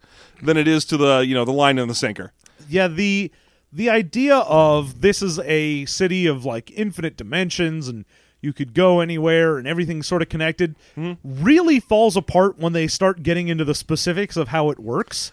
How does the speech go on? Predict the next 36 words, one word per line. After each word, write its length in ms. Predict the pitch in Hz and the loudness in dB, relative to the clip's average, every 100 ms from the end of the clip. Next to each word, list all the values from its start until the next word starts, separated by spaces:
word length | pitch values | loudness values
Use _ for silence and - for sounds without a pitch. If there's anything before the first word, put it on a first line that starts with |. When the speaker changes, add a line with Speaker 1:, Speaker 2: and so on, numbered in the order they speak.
| _ | _
Speaker 1:
Yeah, 640 | 160 190 247 254 254 247 | -14 2 4 6 4 2
it 200 | 233 233 | 2 0
was 160 | 196 131 | 0 0
gonna. 480 | 131 110 117 117 131 | -2 0 -2 -4 -2
I 80 | 156 | 2
mean, 300 | 175 175 - _ | 2 0 -6 _
some 300 | - 226 294 | -6 -2 -2
of 100 | 269 | -4
it's 140 | 269 | -6
kind 240 | - 254 240 | -8 -4 -4
of 80 | 220 | -2
fun 200 | 240 226 | -2 0
and 100 | 220 | -2
interesting, 400 | 220 214 220 208 | -2 -4 -4 -2
like 140 | 170 | -2
when 80 | 196 | -2
they 80 | 202 | -2
describe 400 | 196 - 220 180 | -2 2 2 4
little 240 | 190 175 | 2 2
individual 560 | 151 151 139 135 151 139 | 2 2 0 0 0 2
sections 420 | 160 139 147 123 | 0 0 -2 -2
of 80 | 110 | -4
towns 540 | - 147 143 143 123 | 2 4 6 4 2
or, 180 | 123 110 - - _ - | 0 0 -8 -20 _ -8
you 100 | 190 | 2
know, 180 | 139 135 - | 2 2 0
it, 140 | 202 - | -6 2
a 80 | 185 | 4
lot 200 | 214 262 | 6 6
of 60 | |
this 140 | 220 190 | 4 4
book 180 | 202 190 | 2 4
kind 180 | 185 | 0
of 60 | 160 | 2
reads 240 | 156 151 | 2 2
like 160 | 151 | 0